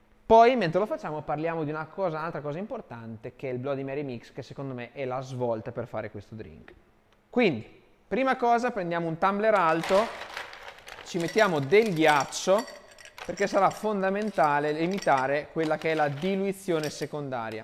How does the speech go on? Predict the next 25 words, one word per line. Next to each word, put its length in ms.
Ghiaccio 880
e 200
anche 400
un 100
pochino 380
di 160
acqua, 400
così 240
intanto 440
lui 200
si 120
va 220
a 80
raffreddare. 680
Prepariamo 760
lo 180
shaker, 920
non 220
perché 460
andremo 460
a 60
shakerare 500
il 60
Bloody 200
Mary, 320